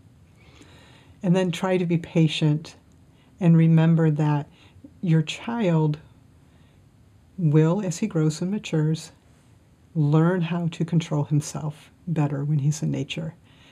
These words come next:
I know it seems like a long way down the road when you're dealing with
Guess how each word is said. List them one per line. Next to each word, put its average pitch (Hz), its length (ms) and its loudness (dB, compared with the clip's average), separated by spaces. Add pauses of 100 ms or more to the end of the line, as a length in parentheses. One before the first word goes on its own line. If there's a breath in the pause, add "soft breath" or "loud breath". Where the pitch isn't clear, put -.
(140 soft breath)
I 170 80 4
know 196 140 4
it 170 120 -4
seems 170 280 2
like 151 140 0
a 143 60 -6
long 160 540 2
way 165 120 4
down 165 220 4
the 160 80 4
road 151 360 2
when 151 120 2
you're 151 100 4
dealing 156 460 4
with 143 320 0